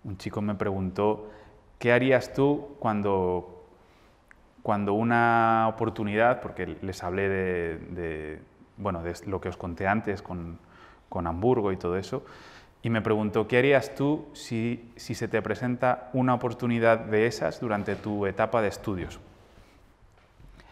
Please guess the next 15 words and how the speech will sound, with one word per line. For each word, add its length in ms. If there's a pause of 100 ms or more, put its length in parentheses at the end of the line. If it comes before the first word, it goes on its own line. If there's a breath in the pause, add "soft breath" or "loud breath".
(300 soft breath)
Eh, 640
entonces, 300
claro, 280 (320)
eh, 480 (680)
m-, 340
me 320
sorprendió 600
esa 200
pregunta 420
porque 300
es 80
sintomática 960
de 140
lo 100
que 120